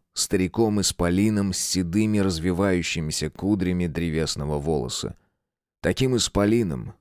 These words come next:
свирепым и надменным, поклонялись северяне. Глаз циклопа пылал красной звездой, указывал путь, но путь был ложью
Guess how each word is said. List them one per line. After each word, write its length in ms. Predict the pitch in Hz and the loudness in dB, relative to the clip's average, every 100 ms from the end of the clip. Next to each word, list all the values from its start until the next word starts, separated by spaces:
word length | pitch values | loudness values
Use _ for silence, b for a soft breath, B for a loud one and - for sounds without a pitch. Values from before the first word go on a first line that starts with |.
| _ | _
свирепым 760 | - - 107 110 123 120 98 98 | -2 2 4 4 4 4 2 0
и 40 | |
надменным, 720 | 95 87 92 110 110 110 104 87 | 0 0 0 0 2 0 0 0
поклонялись 640 | 87 87 92 95 90 80 | 0 2 2 2 0 0
северяне. 680 | 92 85 87 92 82 58 - _ _ _ _ | -2 0 2 2 0 -6 -12 _ _ _ _
Глаз 460 | 80 107 120 113 - | -2 2 2 2 -2
циклопа 680 | - 90 101 117 113 101 | -4 -2 2 4 4 2
пылал 500 | - 95 92 95 92 | 2 2 4 4 2
красной 500 | 80 92 90 - 82 | 0 0 0 -2 -4
звездой, 760 | 78 69 80 76 80 95 78 57 _ _ _ - | -6 -4 -6 -4 0 0 0 -4 _ _ _ -6
указывал 680 | 85 80 127 110 113 110 101 | -4 0 0 2 4 4 4
путь, 540 | 131 127 - - - _ _ | 2 0 0 -6 -10 _ _
но 180 | 76 95 | -2 -2
путь 340 | 90 113 113 92 | 0 0 0 0
был 180 | 98 | 2
ложью 680 | 92 92 101 110 95 104 92 | 4 4 4 4 4 2 0